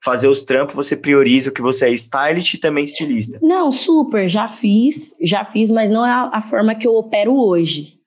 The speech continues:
Speaker 2: né? Porque quando a gente tá começando também, a gente dá umas cabeçadinhas, né?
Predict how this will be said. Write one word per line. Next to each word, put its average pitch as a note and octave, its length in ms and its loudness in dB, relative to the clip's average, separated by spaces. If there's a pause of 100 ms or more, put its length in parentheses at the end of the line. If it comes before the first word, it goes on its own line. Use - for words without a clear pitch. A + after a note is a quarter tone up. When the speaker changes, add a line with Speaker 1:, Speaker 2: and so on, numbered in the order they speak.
Speaker 2:
né? E3+ 240 0
Porque F3 220 -4
quando F3+ 220 0
a F3 40 2
gente F3+ 300 -4
tá F3+ 140 -6
começando F#3+ 540 0
também, G3+ 260 -2
a - 20 0
gente A3+ 440 0 (220)
dá G#3 200 0
umas G3+ 240 -4
cabeçadinhas, G3+ 1080 0
né? G3+ 200 0